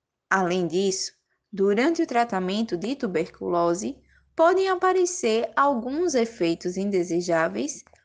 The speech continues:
provocados pela medicação. Nesse sentido, o tratamento pode ser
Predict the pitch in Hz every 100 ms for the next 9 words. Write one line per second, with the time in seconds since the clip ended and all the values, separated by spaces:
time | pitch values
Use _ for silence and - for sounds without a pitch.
0 | _ - 302 320 381 427 247 208 196 226
1 | - - 196 185 202 214 202 214 - 381
2 | - 202 151 - _ _ _ _ _ _
3 | _ _ 240 254 381 381 - 202 170 160
4 | - 196 208 156 - _ _ - 208 226
5 | 202 190 202 196 160 160 185 - - 247
6 | 311 302 277 - 156 180